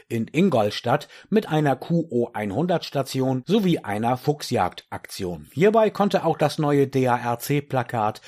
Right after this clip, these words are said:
Dein Club präsentiert werden. Der O V Chemnitz, Sierra vierundfünfzig,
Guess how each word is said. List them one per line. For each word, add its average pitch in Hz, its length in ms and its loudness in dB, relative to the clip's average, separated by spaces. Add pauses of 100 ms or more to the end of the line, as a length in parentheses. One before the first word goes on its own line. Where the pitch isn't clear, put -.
(160)
Dein 104 440 -2
Club - 360 0 (240)
präsentiert 113 640 -4
werden. 80 320 -6 (420)
Der 113 140 0
O 120 60 -2
V 101 240 -2
Chemnitz, 185 640 0
Sierra 113 420 -2
vierundfünfzig, 143 880 -2